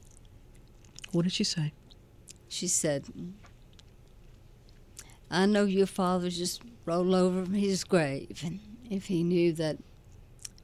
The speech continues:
Speaker 2: black man was running for president." I just didn't say anything because she, she obviously didn't see the Obama <laughs> sticker on my,
Speaker 1: Mm-hmm.
Speaker 2: my car.
Speaker 1: And I bring that up because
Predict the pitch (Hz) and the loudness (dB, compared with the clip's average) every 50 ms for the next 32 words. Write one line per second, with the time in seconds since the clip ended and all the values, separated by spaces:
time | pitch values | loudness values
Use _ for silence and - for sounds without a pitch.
0 | - - 156 143 143 - - 190 180 175 170 165 160 165 160 156 139 - - - | -12 -8 -8 -6 -6 -4 2 4 4 4 4 4 2 0 -2 -4 -4 -6 -8 -8
1 | - 156 190 220 233 240 214 - - 143 147 165 160 156 156 - - - 160 160 | -8 -10 -12 -14 -16 -18 -18 -12 -8 -8 -6 -6 -6 -8 -10 -10 -12 -12 -10 -10
2 | 175 175 160 160 160 - - 180 165 147 175 - 196 180 180 - - - - - | -10 -10 -12 -14 -18 -16 -12 -10 -8 -6 -4 -4 -4 -4 -4 -6 -10 -16 -20 -20
3 | - - - - - - - - - - - - - - - - - - - - | -20 -20 -20 -20 -20 -20 -20 -20 -20 -20 -20 -20 -20 -20 -20 -20 -20 -20 -20 -20
4 | - - - - - - - - - - - - - - - - - - - - | -20 -20 -20 -20 -20 -20 -20 -20 -20 -20 -20 -20 -20 -20 -20 -20 -20 -20 -20 -20
5 | - - - - - 196 - 110 139 147 147 147 170 170 - - - 175 180 - | -20 -20 -20 -18 -16 -12 -8 -6 -6 -6 -6 -6 -4 -4 -4 -2 0 0 0 2
6 | - 165 165 165 165 156 - - 151 151 156 160 156 - 170 156 156 - - - | 0 0 0 0 -2 -2 -2 -2 -4 -2 -2 -4 -4 -4 -4 -4 -4 -4 -8 -8
7 | 143 131 - - - - - - - - - - 151 143 135 156 160 147 - - | -8 -10 -16 -18 -20 -20 -20 -20 -10 -8 -6 -6 -4 -6 -6 -6 -6 -6 -6 -6
8 | 160 147 151 156 160 156 - - 175 160 151 147 151 143 143 147 151 156 156 147 | -6 -4 -2 -2 0 0 2 2 2 0 0 0 -2 -2 -2 -4 -2 -2 0 0
9 | 196 190 202 - - - - 214 208 - - 160 151 156 156 156 156 156 - - | 0 0 2 2 2 2 2 0 0 -2 -4 -4 -2 -2 -2 -2 -2 -4 -4 -8
10 | - - - - 170 143 143 - 156 147 147 - - - - - 180 139 - - | -18 -20 -10 -6 -6 -6 -4 -6 -8 -10 -10 -12 -12 -12 -10 -8 -6 -6 -6 -6
11 | - - - - - - - - - - - - - - - - - - - - | -8 -10 -6 -6 -6 -6 -6 -10 -14 -14 -16 -20 -20 -20 -16 -16 -14 -14 -14 -16
12 | - - - - - - - 208 202 214 208 196 - 240 240 247 240 233 214 214 | -16 -18 -16 -16 -12 0 4 6 8 8 8 10 10 10 10 10 8 8 8 8
13 | 202 - - 196 - - 190 190 190 185 180 - - - - | 6 6 4 0 2 4 6 6 8 8 6 6 4 2 -2